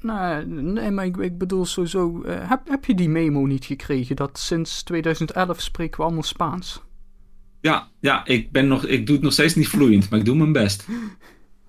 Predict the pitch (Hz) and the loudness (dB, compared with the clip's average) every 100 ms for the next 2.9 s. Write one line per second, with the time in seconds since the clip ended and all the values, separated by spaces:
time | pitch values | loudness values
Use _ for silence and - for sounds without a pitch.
0 | - 233 - - 143 165 170 160 - 170 | -18 -18 -18 -8 -4 -4 -2 -2 2 2
1 | 151 120 170 156 151 160 175 - 175 156 | 2 2 4 4 6 4 2 4 4 4
2 | 139 - - - 131 123 143 139 | 0 -4 -2 -2 -4 -6 -8 -8